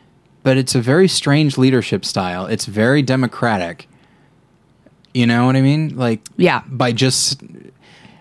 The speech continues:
Speaker 1: he's demanding answers from people the way a leader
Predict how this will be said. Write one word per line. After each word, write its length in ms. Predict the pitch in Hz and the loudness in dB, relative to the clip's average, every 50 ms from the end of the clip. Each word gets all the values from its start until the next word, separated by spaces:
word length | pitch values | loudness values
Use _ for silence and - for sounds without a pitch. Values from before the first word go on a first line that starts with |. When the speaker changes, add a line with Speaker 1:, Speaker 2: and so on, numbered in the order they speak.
| _ _ _ _ _ _ _ _ _ _ _ _ _ _ - | _ _ _ _ _ _ _ _ _ _ _ _ _ _ 0
Speaker 1:
he's 240 | 131 139 147 139 127 | 2 4 4 4 4
demanding 500 | 147 135 131 135 165 208 220 214 190 180 | 4 4 4 6 6 6 4 4 4 4
answers 380 | 196 226 247 - - 131 113 | 4 2 2 2 2 0 0
from 160 | - 120 107 | 0 -2 -2
people 400 | - 113 98 92 - 101 95 107 | -2 -2 -4 -4 -4 -4 -4 -4
the 100 | 107 113 | 0 2
way 180 | 110 110 120 123 | 2 4 4 4
a 100 | 120 117 | 4 4
leader 520 | 110 120 131 139 127 113 104 101 95 - | 4 4 4 4 4 2 0 0 -2 -6